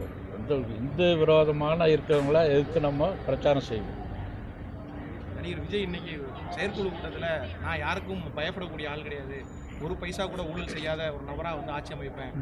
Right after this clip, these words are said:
Speaker 2: அப்படின்னு சொல்லியிருக்கிறாரு.
Speaker 1: இல்ல, பயப்பட வேண்டியதில்லை. அவங்கவங்க கொள்கையை கொண்டுட்டு போறது, மக்கள் மத்தியில் கொண்டு போறது பயப்பட வேண்டியதில்லை.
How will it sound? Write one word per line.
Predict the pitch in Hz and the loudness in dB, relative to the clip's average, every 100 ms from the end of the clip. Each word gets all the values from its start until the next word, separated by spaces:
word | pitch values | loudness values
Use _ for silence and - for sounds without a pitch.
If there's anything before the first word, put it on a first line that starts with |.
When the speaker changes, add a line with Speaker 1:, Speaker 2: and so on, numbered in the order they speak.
| - | -6
Speaker 2:
அப்படின்னு | - 139 156 | -8 -8 -8
சொல்லியிருக்கிறாரு. | 143 143 123 127 - - - - - - - - - - - | -8 -8 -8 -8 -8 -10 -10 -10 -10 -10 -10 -10 -10 -12 -6
Speaker 1:
இல்ல, | - 202 | 8 8
பயப்பட | 165 156 190 208 220 | 10 10 10 10 12
வேண்டியதில்லை. | 220 214 196 180 147 | 12 12 10 12 12
அவங்கவங்க | 156 160 185 202 202 185 165 | 12 10 10 12 12 12 12
கொள்கையை | 170 175 180 | 6 8 4
கொண்டுட்டு | 165 175 165 165 | 4 2 4 2
போறது, | 147 160 151 170 | 4 6 6 6
மக்கள் | 160 147 160 | 4 4 4
மத்தியில் | 156 156 | 4 2
கொண்டு | 143 151 143 | 2 0 2
போறது | 151 | 2
பயப்பட | 113 151 160 160 | 6 4 8 8
வேண்டியதில்லை. | 151 135 120 120 165 | 8 6 4 4 2